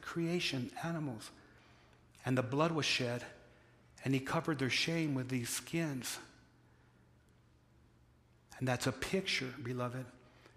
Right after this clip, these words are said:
of what was going to happen, because there was going to be a Lamb of God who would be slain, and he would take the sin of the world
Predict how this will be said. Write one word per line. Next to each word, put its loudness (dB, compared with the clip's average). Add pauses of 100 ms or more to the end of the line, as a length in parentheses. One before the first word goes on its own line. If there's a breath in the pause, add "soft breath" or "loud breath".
(400 soft breath)
of 2
what 2
was 0
going 2
to -2
happen, 2
because 2
there 6
was 2
going 4
to 0
be 4
a 4 (520 loud breath)
Lamb 2 (300)
of 0
God 0 (1400 soft breath)
who 0
would 4
be 4
slain, 2 (1200 soft breath)
and 0
he 4
would 2
take 2
the 4
sin 4
of 2
the 2
world 0